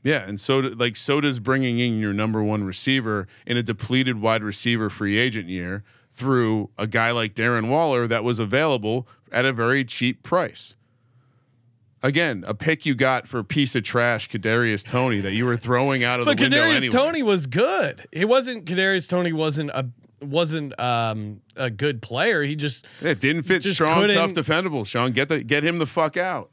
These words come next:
Speaker 2: He just couldn't, uh, couldn't, they couldn't coach him
Speaker 1: I
Speaker 2: up.
Speaker 1: don't see. I think your problem is you don't value culture enough.
Speaker 2: What the
Speaker 1: When it,
Speaker 2: fuck are you talking
Speaker 1: when
Speaker 2: about?
Speaker 1: it co-,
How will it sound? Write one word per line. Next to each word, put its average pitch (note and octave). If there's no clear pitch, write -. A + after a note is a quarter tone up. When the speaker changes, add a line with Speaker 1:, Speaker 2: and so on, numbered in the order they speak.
Speaker 2:
He D#3+
just D#3
couldn't, F3+
uh, C#3+
couldn't, D#3+
they C#3+
couldn't D3+
coach D3+
him B2+
Speaker 1:
I C#3
Speaker 2:
up. E3
Speaker 1:
don't F#3+
see. F#3
I G3
think A3
your A3
problem E3+
is B2
you C3+
don't C#3
value A#2+
culture A2+
enough. -
Speaker 2:
What G#3+
the C#4
Speaker 1:
When A#3+
it, A3+
Speaker 2:
fuck A#3+
are -
you A3+
talking A3
Speaker 1:
when B2+
Speaker 2:
about? A#2+
Speaker 1:
it -
co-, B2